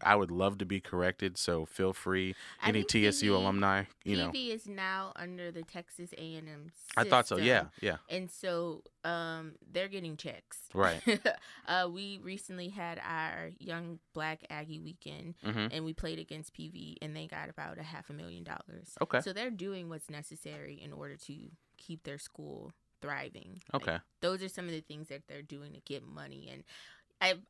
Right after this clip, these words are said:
Speaker 2: I remember your question. Your question was about access and information
Speaker 1: Mm-hmm.
Speaker 2: about going to H B C Us.
Speaker 1: Mm-hmm, mm-hmm.
Speaker 2: And I will say that I grew up in a state where there are several H B C Us to choose from. Thought I was going to Xavier.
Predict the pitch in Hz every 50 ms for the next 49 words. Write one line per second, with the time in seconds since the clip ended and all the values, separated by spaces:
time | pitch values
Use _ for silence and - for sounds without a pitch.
0 | _ _ 196 202 208 214 214 214 214 214 202 196 180 170 165 160 - 165 156 -
1 | - 139 139 156 165 170 165 - _ _ - 254 240 247 - - 214 202 190 180
2 | 180 170 160 147 135 139 143 143 - - _ _ _ _ _ _ _ _ - _
3 | _ - 175 170 - - - 175 170 170 - 165 165 - - 160 156 - 156 151
4 | 151 147 147 - - 135 143 139 90 87 - 165 - 147 139 131 - - _ _
5 | - 175 170 170 170 165 151 147 147 - - - - - 110 131 - - - -
6 | 127 - 98 104 127 175 226 - 160 85 82 87 95 117 156 - _ _ _ 175
7 | 180 180 175 175 175 185 202 202 202 202 - 180 180 175 156 156 151 147 139 -
8 | - _ - - 156 160 165 165 175 185 190 - _ _ _ _ _ _ _ 180
9 | 175 180 175 165 156 - 165 165 185 190 - - - 151 156 151 151 - _ _
10 | _ - - _ _ - 165 170 170 175 175 180 180 - 185 185 190 185 - -
11 | 165 170 - - 160 160 - - - 156 160 160 - 208 220 - - 175 170 180
12 | - - 156 147 160 170 220 - _ _ _ _ _ _ _ _ _ _ 185 185
13 | 175 165 156 156 160 165 165 - 165 165 165 170 180 180 180 185 156 151 151 143
14 | 143 139 147 147 151 170